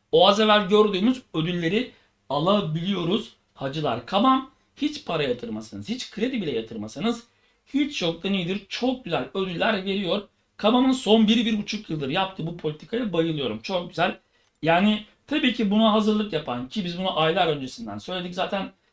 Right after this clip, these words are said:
Yani her daim kredisi hazır olan arkadaşlar dünyanın böğrüne böğrüne vurdu ve bir tane daha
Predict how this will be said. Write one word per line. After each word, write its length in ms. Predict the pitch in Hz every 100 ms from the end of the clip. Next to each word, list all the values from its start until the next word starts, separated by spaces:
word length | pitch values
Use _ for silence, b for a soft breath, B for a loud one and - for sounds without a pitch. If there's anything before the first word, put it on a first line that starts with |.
| -
Yani 300 | 156 156 151
her 240 | 185 226
daim 260 | 208 160 156
kredisi 340 | - 165 156
hazır 140 | 170 185
olan 160 | 156
arkadaşlar 480 | 123 110 120 214 208 _ _ _ - 160
dünyanın 600 | 214 190 156 139 160 156
böğrüne 460 | 208 190 156 139 156
böğrüne 320 | 175 143 135
vurdu 480 | 185 180 202 214 - -
ve 120 | 156
bir 180 | 196 185
tane 240 | 147 123 135
daha 260 | 180 185